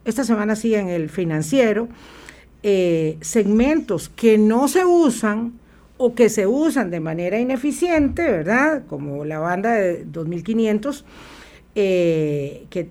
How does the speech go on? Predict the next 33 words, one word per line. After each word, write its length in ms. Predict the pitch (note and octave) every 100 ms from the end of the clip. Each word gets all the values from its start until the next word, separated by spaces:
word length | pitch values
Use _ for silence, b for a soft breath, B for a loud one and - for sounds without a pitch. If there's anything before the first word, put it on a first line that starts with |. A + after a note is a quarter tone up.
| -
que 280 | - F#3 F3
es 120 | E3+
un 120 | G3 F#3+
título 340 | G#3 G#3 G#3
que 80 | G3+
tiene 300 | G3+ G3+ G#3
el 80 | A#3
ice, 400 | D4 - F3+ -
y 120 | G3
la 120 | E3+
banda 220 | D#3+ E3+
de 60 | F#3+
tres 140 | G#3+
mil 140 | G#3+ G#3
quinientos, 500 | A3+ C4 D4 A#3 E3
que 100 | F3+
es 60 |
el 120 | F3 F3+
título 260 | G3+ A3
que 100 | A3
tiene 200 | A#3+ C4
el 80 | D4
raxa, 320 | C4 A#3+ D4 C#4+ B B B B
eh, 580 | - A3+ G3 F3+ E3 D#3 - - - - - - - - - - - - - - - - - - - - - _ - - - -
no 300 | D#4 D4+ D4+
se 120 | D4+
utilizan, 720 | D#4 - D4+ D#4+ D4 G3 D#3
reitero, 520 | D3+ E3+ F3 C4 A3+ -
ade-, 300 | F3 E3 E3
eh, 260 | G#3 F3 E3+
y, 100 | G3 G#3+
eh, 440 | F3+ E3+ D#3+ D#3+
este, 880 | - D#3+ F3 F3 E3 D#3 D3+ D3 D#3